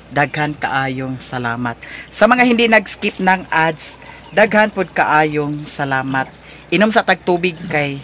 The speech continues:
murag something uhaw.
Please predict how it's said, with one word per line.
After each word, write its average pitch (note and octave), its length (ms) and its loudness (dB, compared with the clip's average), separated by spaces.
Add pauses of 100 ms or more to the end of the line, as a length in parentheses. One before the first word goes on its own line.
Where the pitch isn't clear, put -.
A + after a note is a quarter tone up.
(420)
murag C#3 400 0
something D3+ 880 -4 (480)
uhaw. F3 580 2